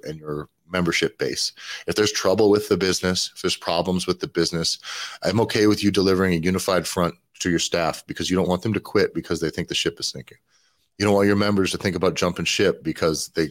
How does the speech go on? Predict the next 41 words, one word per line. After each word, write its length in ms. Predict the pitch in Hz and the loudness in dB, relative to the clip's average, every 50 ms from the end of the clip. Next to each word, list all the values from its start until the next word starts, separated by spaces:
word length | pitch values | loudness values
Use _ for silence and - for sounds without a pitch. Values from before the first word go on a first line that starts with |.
| - _ | -6 _
you 80 | 87 85 | -8 -6
know, 100 | 85 80 | -4 -2
they 140 | 76 78 76 | 0 0 0
see 360 | - - - 101 98 90 87 | 0 0 2 2 2 2 2
that 140 | 69 - - | 0 -2 -2
there's 180 | 82 82 - | -2 -2 -2
problems 460 | - - 92 85 85 - 85 80 - | -2 -2 -2 0 0 0 -2 -4 -6
with 100 | - 76 - | -8 -8 -8
the 60 | 73 | -8
business. 380 | 69 78 71 69 67 64 - - _ - - - - - - | -6 -6 -8 -8 -10 -12 -14 -14 _ -16 -18 -18 -18 -16 -12
So 160 | - - - | -6 -2 0
I'm 120 | 95 135 170 | 2 2 2
okay 280 | 175 165 175 160 160 156 | 2 2 2 4 4 4
with 180 | 131 113 - | 4 4 2
outwardly 400 | - 107 117 117 113 110 101 101 95 | 2 2 4 4 6 4 4 4 4
to 40 | 87 | 4
all 260 | 82 92 117 139 151 | 4 6 6 6 6
of 80 | 143 | 6
them, 400 | 123 127 120 104 87 80 69 - _ _ _ _ _ _ _ _ _ _ _ _ _ - | 4 4 2 0 0 -2 -6 -10 _ _ _ _ _ _ _ _ _ _ _ _ _ 2
"Things 260 | 180 202 196 185 165 | 2 4 4 4 2
are 60 | 156 | 2
great. 240 | 120 143 151 123 104 | 2 2 2 2 2
Yep, 160 | 120 165 165 | 0 2 2
I'm 180 | 143 151 143 120 | 2 2 2 0
so 320 | - - - 165 160 160 | -2 0 2 4 6 6
busy, 380 | 156 113 135 139 131 - 139 131 | 6 4 4 2 2 0 -4 -4
but 180 | 117 - - - | -4 -6 -4 0
things 300 | 143 151 151 143 135 139 | 0 2 2 2 2 2
are 80 | 131 | 0
good. 440 | 113 101 120 135 131 131 135 113 87 | 2 4 4 4 6 6 4 4 4
Yep, 280 | 101 120 131 - - 92 | 2 2 2 0 -2 0
yep, 260 | 113 123 120 - - | 0 0 0 0 2
yep, 220 | 107 113 113 - | 2 2 2 4
everything's 420 | 98 107 104 107 104 - 104 92 - | 2 2 2 2 0 -2 -4 -4 -4
fine." 220 | - 92 80 78 | -4 -4 -4 -2
That's 280 | - 127 156 165 - - | -2 -2 -2 -2 -4 -6
fine. 400 | - - 117 92 76 64 - _ _ _ _ _ _ - - - - _ _ - | -4 -2 -2 -2 -2 -4 -10 _ _ _ _ _ _ -20 -20 -20 -20 _ _ 0
But 80 | 104 107 | 2 2
when 140 | 110 107 | 2 2
people 280 | 104 - 135 123 127 117 | 0 -2 -2 0 2 2
are 120 | 101 - | 2 0